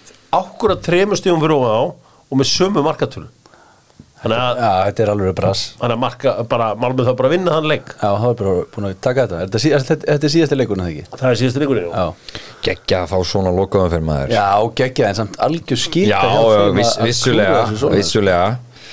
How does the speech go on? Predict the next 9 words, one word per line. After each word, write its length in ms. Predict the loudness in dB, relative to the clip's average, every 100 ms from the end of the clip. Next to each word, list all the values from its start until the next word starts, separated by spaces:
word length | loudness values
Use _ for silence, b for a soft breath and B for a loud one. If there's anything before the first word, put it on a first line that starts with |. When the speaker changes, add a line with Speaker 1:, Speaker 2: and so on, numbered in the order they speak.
| B B B B
Speaker 3:
Það 200 | -4 -2
er 100 | 0
rétt. 300 | -2 -4 -14
Speaker 2:
Þú 160 | -8 -2
veist, 100 | 2
við 120 | 4
erum 140 | 4
með 80 | 2
Hákon, 600 | 2 0 -2 0 2 2